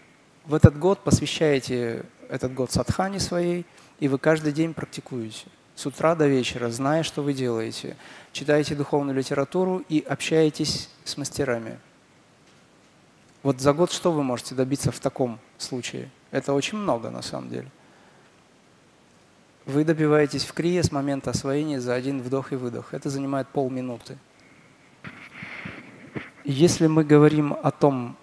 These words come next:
что нам нужно достигнуть уровня космического сознания для того, чтобы начать как-то правильно жить, творчески,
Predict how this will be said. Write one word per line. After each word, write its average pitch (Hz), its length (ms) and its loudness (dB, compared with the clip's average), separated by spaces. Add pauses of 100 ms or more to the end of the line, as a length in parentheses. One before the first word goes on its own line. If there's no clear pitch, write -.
(120)
что 131 640 2 (1000)
нам 139 220 2
нужно 131 280 0
достигнуть 123 720 -2 (360)
уровня 127 340 6
космического 127 560 0
сознания 139 640 2 (1300)
для 110 120 -8
того, 127 240 4
чтобы 127 260 -4
начать 123 500 2 (480)
как-то - 300 2
правильно 123 540 6
жить, 139 360 -2 (140)
творчески, 135 680 -2